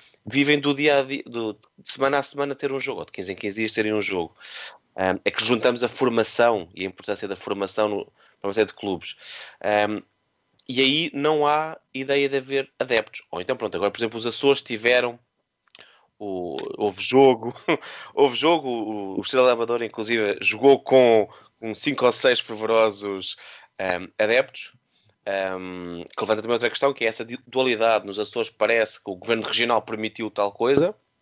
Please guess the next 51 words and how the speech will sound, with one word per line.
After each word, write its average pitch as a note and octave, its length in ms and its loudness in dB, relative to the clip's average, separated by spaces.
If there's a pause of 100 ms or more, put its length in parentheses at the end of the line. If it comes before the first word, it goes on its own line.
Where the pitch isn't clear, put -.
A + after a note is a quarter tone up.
(440)
a A#2+ 60 4
experiência C3+ 460 0
não C3 180 -2
terá A2+ 220 0
corrido G#2 360 -10
mal, A2 340 -2 (920)
ah, G2 580 -2
mas A2 140 -4
tem C3+ 100 0
que A2+ 80 -10
ser B2 100 0
pensada, F#2 440 -4
ou F2 60 -8
seja, E2+ 280 -10 (240)
quem C3+ 120 4
está C3 260 0
à A#2 40 0
frente A#2 280 -8
do A#2 80 -12
desporto - 400 -8
em A2 60 -4
Portugal A#2 360 -4
tem A#2 180 -8
que G#2+ 60 -20
perceber - 360 -6
que A2+ 100 -14
existem A2 220 -8
dois A#2 220 0
patamares, F2 640 -4 (220)
o A#2 120 -4
dos G#2 160 -4
grandes G2 260 0
clubes C3+ 560 -2 (280)
e B2+ 140 2
o C3+ 60 6
futuro C3+ 680 4 (360)
do A2+ 140 2
desporto, C#3+ 640 2 (360)
não A2+ 180 4
só G#2+ 140 2
do G2 80 -8
futebol, G2+ 280 4
porque - 160 -4
as, G#2 100 -2
as G2 120 0
modalidades G#2 420 2
de - 40 -16
pavilhão F#2+ 260 -4
passam F2+ 280 -4
pelo F#2 140 -6
mesmo, A2+ 280 -2